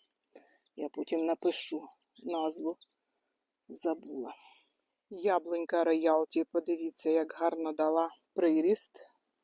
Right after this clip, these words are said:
Проснулися бруньки, ми її рано обрізали, я показувала, як я обрізала. Звичайно, вона не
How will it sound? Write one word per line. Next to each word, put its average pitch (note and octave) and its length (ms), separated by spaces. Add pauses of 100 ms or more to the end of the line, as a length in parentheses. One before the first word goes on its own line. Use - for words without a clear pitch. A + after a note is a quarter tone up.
(160)
Проснулися E3 800
бруньки, D#3 720
ми E3 160
її D3 340 (1160)
рано E3+ 440 (520)
обрізали, F3+ 760
я E3 180
показувала, F#3 720
як G#3 180
я G#3+ 120
обрізала. G#3 640 (680)
Звичайно, F3 640
вона F3 380
не F3 380